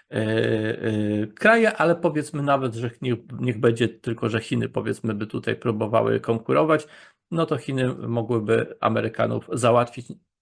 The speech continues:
totalnie, gdyby, gdyby po prostu właśnie tutaj, e, na tym polu, e,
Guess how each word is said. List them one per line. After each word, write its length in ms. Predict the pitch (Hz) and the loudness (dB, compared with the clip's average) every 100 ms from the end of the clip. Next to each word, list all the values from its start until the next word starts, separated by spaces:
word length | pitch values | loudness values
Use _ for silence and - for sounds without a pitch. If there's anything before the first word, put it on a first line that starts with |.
| _ _ _ _ - | _ _ _ _ -2
totalnie, 560 | 139 127 123 120 117 | 2 4 4 2 0
gdyby, 440 | 110 107 107 113 113 - - - | -2 -4 2 2 0 -16 -20 -8
gdyby 420 | 110 110 123 110 117 | -4 2 2 2 0
po 140 | 113 | 0
prostu 420 | - 110 - 123 | -2 -6 -2 -2
właśnie 280 | 107 101 117 | 0 -2 -4
tutaj, 380 | 120 117 117 113 | -4 2 2 2
e, 380 | 113 113 110 113 | 2 4 2 0
na 140 | 117 | -2
tym 180 | 113 113 | 0 -2
polu, 340 | 110 107 113 - - - _ - | 0 2 0 -4 -20 -20 _ -4
e, 360 | 117 110 110 | 0 2 0